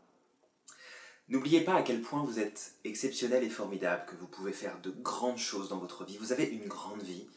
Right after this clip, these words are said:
qui est courte, mais elle est grande. Elle peut être intense, elle peut être exceptionnelle. Ça ne dépend que de vous. Ça ne dépend que des choix que vous faites. Ça ne dépend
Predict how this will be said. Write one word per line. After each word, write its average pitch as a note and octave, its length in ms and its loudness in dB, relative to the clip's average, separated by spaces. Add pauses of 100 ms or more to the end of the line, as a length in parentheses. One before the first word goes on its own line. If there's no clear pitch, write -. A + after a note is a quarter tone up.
(240)
qui - 120 -8
est F#2 40 -4
courte, - 420 -4 (280)
mais G2 160 -4
elle G#2 120 -2
est G#2 40 -2
grande. F2 360 -6 (360)
Elle E2+ 120 -8
peut G2+ 100 2
être - 360 2 (280)
intense, A#2+ 640 2
elle F2+ 120 -8
peut F#2 120 -6
être - 380 -4 (260)
exceptionnelle. G2+ 760 4 (600)
Ça A2 180 -2
ne A2+ 60 -2
dépend G#2+ 300 -4
que - 140 -10
de A2+ 80 -4
vous. F2 180 -12 (340)
Ça - 160 -2
ne G2 60 -2
dépend G#2 480 -2 (280)
que A#2 100 0
des G#2 120 0
choix - 280 4
que - 120 -8
vous G#2 80 -8
faites. - 360 -8
Ça - 280 -6
ne F#2 100 2
dépend G2+ 400 0